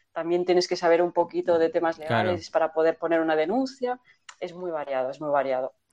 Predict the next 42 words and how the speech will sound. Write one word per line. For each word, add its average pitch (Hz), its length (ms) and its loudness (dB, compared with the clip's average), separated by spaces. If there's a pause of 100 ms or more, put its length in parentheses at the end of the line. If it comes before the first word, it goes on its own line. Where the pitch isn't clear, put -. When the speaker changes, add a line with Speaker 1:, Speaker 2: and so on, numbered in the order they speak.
(120)
Speaker 2:
Vosotros, 135 680 -2
en 113 300 -2
cuanto 104 260 -6
a 101 60 -6
todo 117 160 -6
lo 135 120 -4
que 123 80 -4
hacéis, 123 400 -6
¿qué - 180 -8
crees 107 300 -4
que, 95 140 -8
porque, 80 480 -6
bueno, 98 220 -6
hacéis 76 240 -10
un 82 80 -8
poco 85 140 -4
de 78 120 -2
todo, 101 300 -6 (420)
ah, 113 160 2
¿qué 143 160 -2
es 143 140 -4
lo 156 180 -2
que 123 100 -8
crees 120 220 -8
que 110 120 -10
puede 113 320 -2
llegar 107 220 -4
a 104 40 -6
ser 104 260 -8
más 104 300 -6
efectivo? 107 920 -4 (180)
Porque, 90 400 -6
claro, 104 280 0 (160)
hay 98 140 -4
algunas 104 380 -4
acciones 107 400 -6
que 110 80 -4
igual 101 240 -2
son 104 180 -6
más 98 380 -6
de 98 120 -4
difusión, 117 800 -2